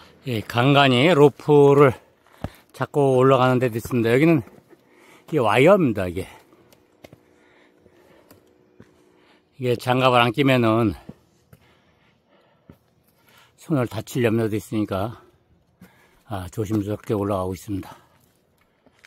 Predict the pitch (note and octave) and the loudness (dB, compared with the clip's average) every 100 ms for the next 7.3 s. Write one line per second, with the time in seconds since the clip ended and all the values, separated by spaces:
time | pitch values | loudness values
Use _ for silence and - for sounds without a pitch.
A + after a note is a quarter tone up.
0 | _ _ _ _ _ _ _ _ _ _ | _ _ _ _ _ _ _ _ _ _
1 | _ _ _ _ _ _ _ _ _ _ | _ _ _ _ _ _ _ _ _ _
2 | - - _ _ _ _ - C#3 C#3 C#3 | -20 -20 _ _ _ _ -2 2 2 2
3 | C3+ B2+ B2 A#2 D3 - D#3+ - D#3+ C3+ | 0 0 0 0 0 2 0 2 2 2
4 | A#2 E3 - - _ _ _ _ _ _ | 2 0 -4 -12 _ _ _ _ _ _
5 | _ _ _ - C3 A#2+ C3+ B2 B2+ B2 | _ _ _ -8 -6 -2 -2 0 0 0
6 | A#2 - A2 C3+ B2+ B2 A#2+ A2 A#2+ A#2+ | -2 -6 -8 -4 -4 -4 -4 -4 -4 -4
7 | C3 G#2 G#2 | -4 -4 -6